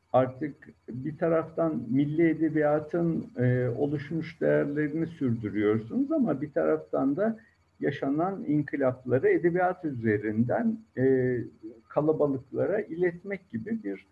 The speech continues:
sorumluluk taşıyorsunuz. Bu sorumluluğu, bu megafon olma, e, görevini sanatçıya havale etmişsiniz.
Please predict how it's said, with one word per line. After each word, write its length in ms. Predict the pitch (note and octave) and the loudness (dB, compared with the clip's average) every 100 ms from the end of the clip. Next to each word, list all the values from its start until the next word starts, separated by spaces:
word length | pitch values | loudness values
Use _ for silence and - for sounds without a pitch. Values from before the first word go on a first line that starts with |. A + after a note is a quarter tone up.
| _ _ _ | _ _ _
sorumluluk 680 | - F#3+ G3 G3 F#3+ F#3+ - | -2 0 0 -2 -4 -6 0
taşıyorsunuz. 840 | A2 - F#2 E2+ D2+ - - A3 - _ _ _ - | 0 0 -6 -6 -8 -10 -6 -4 -4 _ _ _ -10
Bu 80 | A3 | -8
sorumluluğu, 1040 | - F3+ D3 C#3 A#2+ A2+ G#2+ B2+ F3 C4+ - _ _ _ - | -2 0 2 2 4 2 2 0 0 -4 -10 _ _ _ -4
bu 120 | D#3+ | 2
megafon 920 | C3+ C3+ B2+ D#3 D#3 F#3 F3+ D#3+ B2 - _ _ _ _ _ - | 4 4 4 2 2 2 2 2 -2 -6 _ _ _ _ _ 2
olma, 580 | A2+ A2+ G#2 G2+ F#2+ - _ _ _ _ _ - G2 | 4 4 2 -2 -4 -12 _ _ _ _ _ -12 -6
e, 260 | G2 G2 F#2+ G2 | -6 -6 -10 2
görevini 760 | C#3+ C#3+ B2+ F2+ F#2+ A#2+ A#3+ D#4 - _ _ | 6 6 4 0 0 0 0 -4 -10 _ _
sanatçıya 800 | - A#3+ A3+ A3 - G3+ F3 C3 | -2 2 2 0 0 2 4 2
havale 420 | G#2 F2+ F2 F2 | 4 2 2 -2
etmişsiniz. 800 | F2 - - - - A3 C4+ | -4 -6 -8 -6 -2 0 0